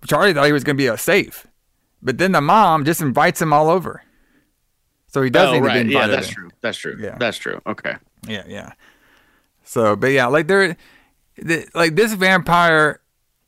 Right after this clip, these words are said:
Speaker 1: Jerry, he did have some stuff that's not normally like a vampire, but there was a lot of stuff that was, like, normal vampire lore. Like, he has to be let into places, he has to be invited in,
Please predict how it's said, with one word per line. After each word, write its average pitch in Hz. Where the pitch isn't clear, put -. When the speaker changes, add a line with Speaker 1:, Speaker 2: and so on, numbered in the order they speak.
Speaker 1:
Jerry, 147
he 190
did 196
have 180
some 160
stuff 156
that's 117
not 127
normally 135
like 160
a 180
vampire, 185
but 131
there 143
was 147
a 139
lot 131
of 127
stuff 120
that 113
was, 110
like, 110
normal 113
vampire 117
lore. 104
Like, 107
he 139
has 143
to 135
be 120
let 123
into 131
places, 127
he 127
has 117
to 120
be 113
invited 113
in, 113